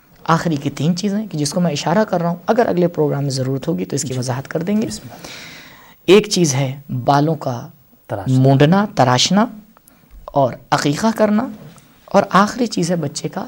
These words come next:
Speaker 1: ختنہ کرنا،
Speaker 2: صحیح۔
Speaker 1: کہ یہ وہ کام ہیں کہ جو ولادت کے وقت بچے کے لیے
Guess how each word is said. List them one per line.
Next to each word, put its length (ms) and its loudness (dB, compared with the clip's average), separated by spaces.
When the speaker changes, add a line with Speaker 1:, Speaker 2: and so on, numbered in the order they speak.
Speaker 1:
ختنہ 420 -4
کرنا، 200 -14
Speaker 2:
صحیح۔ 640 -20
Speaker 1:
کہ 80 -2
یہ 280 2
وہ 240 6
کام 280 0
ہیں 160 -2
کہ 100 -4
جو 180 0
ولادت 520 -2
کے 160 -2
وقت 380 -6
بچے 300 -2
کے 120 -6
لیے 160 -2